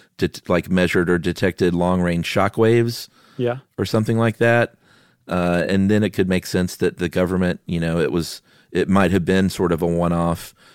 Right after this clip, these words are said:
Speaker 1: and not have manufacturing numbers, and the government wouldn't readily come out and say anything like that,
Speaker 2: Yeah.
Speaker 1: you know, existed.
Speaker 2: Plus also Edwards Air Force Base is kinda nearby, which is where,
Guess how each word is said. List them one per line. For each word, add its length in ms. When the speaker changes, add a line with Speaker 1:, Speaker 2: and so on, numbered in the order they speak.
Speaker 1:
and 240
not 240
have 260
manufacturing 680
numbers, 420
and 100
the 80
government 440
wouldn't 340
readily 440
come 200
out 180
and 120
say 180
anything 340
like 180
that, 320
Speaker 2:
Yeah. 200
Speaker 1:
you 140
know, 120
existed. 600
Speaker 2:
Plus 280
also 300
Edwards 420
Air 140
Force 280
Base 300
is 80
kinda 280
nearby, 720
which 360
is 120
where, 500